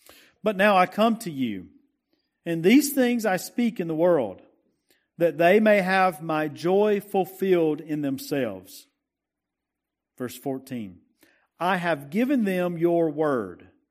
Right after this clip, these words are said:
and the world has hated them, because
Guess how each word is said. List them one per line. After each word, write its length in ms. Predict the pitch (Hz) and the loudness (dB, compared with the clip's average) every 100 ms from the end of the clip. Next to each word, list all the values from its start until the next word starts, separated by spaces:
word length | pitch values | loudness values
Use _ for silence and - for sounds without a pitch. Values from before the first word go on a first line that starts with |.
| _ _ _ _ _ _ _ _ | _ _ _ _ _ _ _ _
and 400 | 202 190 185 170 - | -2 0 0 -2 -8
the 160 | 156 165 | -2 0
world 380 | 165 233 240 | 4 6 6
has 220 | 185 175 175 | 4 0 0
hated 420 | 208 247 220 151 | 0 0 0 -2
them, 500 | 143 120 98 92 _ _ _ _ _ _ _ - | -4 -4 -10 -18 _ _ _ _ _ _ _ -4
because 580 | 170 190 190 190 160 | -2 4 4 4 2